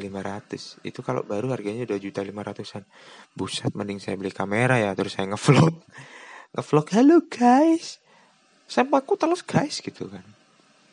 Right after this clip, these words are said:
Jadi itu sih, nanti dia bakal ke-upload sendiri ke Spotify.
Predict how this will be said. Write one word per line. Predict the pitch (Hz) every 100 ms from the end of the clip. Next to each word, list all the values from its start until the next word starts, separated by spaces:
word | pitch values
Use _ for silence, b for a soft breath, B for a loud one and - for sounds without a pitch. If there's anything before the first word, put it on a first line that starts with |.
| 269 - _ _ _ _ _ _ _ _ _ _ B B B -
Jadi | 90 107 110 104 - _ _ _ _ - -
itu | - 101 110
sih, | 101 98 92 - _ -
nanti | 98 110 110 -
dia | 98 113
bakal | 101 95
ke-upload | 90 90 85 98
sendiri | 95 92 87 98
ke | - 90
Spotify. | - - - 82 - 82 - -